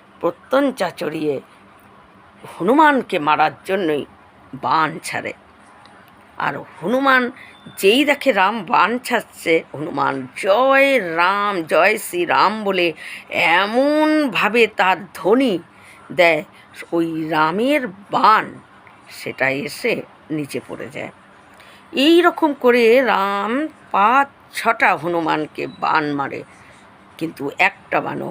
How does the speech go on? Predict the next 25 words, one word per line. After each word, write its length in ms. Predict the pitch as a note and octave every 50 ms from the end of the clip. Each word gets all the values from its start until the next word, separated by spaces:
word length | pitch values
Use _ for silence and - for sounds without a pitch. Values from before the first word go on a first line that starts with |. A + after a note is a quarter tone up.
| -
হনুমানকে 540 | - C3 B2 B2+ A#2+ A#2+ C3+ D#3 - - - D#3+
স্পর্শ 320 | - - A#2 C#3 - - -
করতে 320 | - - F#2 F#2+ - - B2+
পারে 260 | - - - - -
না। 140 | - - - - - - C3
হনুমান 400 | D3+ D3+ C#3+ C#3 C#3+ C#3 C3 C3 C3 - - - - - - - -
রামের 480 | C3+ D3 D3 E3+ G3+ A#3+ C#4 D4 C4 G#3 E3+ D#3 D3+ D#3
নাম, 260 | E3+ D#3+ F3 E3 E3 D#3+ - - - - - - - - -
তার 220 | G3+ G3+ A3+ A3
হাতে 340 | - - F#3+ F#3+ - - C#4+ C#4
কোনো 260 | - A#3+ G#3 G3 F#3 F3
রামের 340 | F3 F3 F3 F3 F3+ F3 F3
উপর 220 | E3 - - F3 F3
অস্ত্র 380 | E3+ E3+ E3+ - - - F3+ E3+
চালানোর 460 | - F3+ E3+ E3+ D#3+ D#3+ E3+ F3 F3
জন্য 220 | - F#3+ F3 F3+ D#3+
কোনো 220 | - F3+ E3+ E3+ E3+ F3+
অস্ত্র 460 | F3+ F3 - - _ - F#3 F3 D#3
শস্ত্র 440 | - F#3 E3+ - - - _ - - F3 - -
কিচ্ছু 340 | D4 D4 - - - - G3+
নেই, 180 | D#3+ C#3+ C3+ D#3+ - - - - - - -
শুধু 440 | - - - - F4 F4+ E4 F#4+ F#4
নাম, 580 | C#4+ G3 F#3+ F#3+ G3+ G3+ G#3+ A#3 C4 D4+ E4+ F4 F4 E4 D4+ - - _ _ - - - - - - - - - - - - - _ -
রামেরই 680 | D#3+ D#3 D#3 E3+ F3+ G3+ B3 D4 E4 F4 E4+ F#4+ F#4 E4+
নাম 380 | C4 G3+ F#3+ E3 E3+ G3+ B3